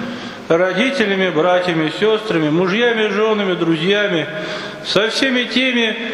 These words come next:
кто был близок к нам в нашей земной жизни. Эту радость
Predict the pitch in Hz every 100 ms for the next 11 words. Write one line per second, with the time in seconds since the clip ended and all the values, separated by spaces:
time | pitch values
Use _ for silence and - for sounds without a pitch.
0 | 233 - 214 202 208 175 196 240 208 214
1 | 214 202 196 196 - - - - - 131
2 | 147 196 208 175 143 151 165 147 117 107
3 | 101 101 107 - - - - - - -
4 | - - - - 202 226 220 196 185 220
5 | 233 -